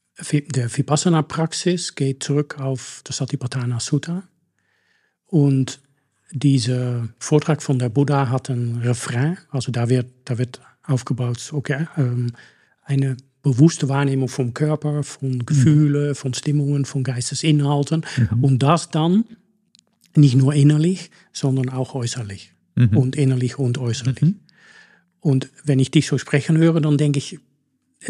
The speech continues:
Speaker 1: das ist innerlich und äußerlich.
Speaker 2: Mhm.
Speaker 1: Hier wird, äh, Vipassana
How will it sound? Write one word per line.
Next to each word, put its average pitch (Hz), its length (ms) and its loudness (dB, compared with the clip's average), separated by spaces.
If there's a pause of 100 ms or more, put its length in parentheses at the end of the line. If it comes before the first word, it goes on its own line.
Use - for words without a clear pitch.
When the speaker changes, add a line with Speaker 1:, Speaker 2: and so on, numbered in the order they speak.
(400)
Speaker 1:
das 143 240 4
ist 139 320 -6
innerlich 135 420 2
und 123 140 -4
äußerlich. 127 600 -6 (180)
Speaker 2:
Mhm. 110 380 0
Speaker 1:
Hier 143 480 4
wird, 139 440 2
äh, 131 440 -4
Vipassana 143 840 -2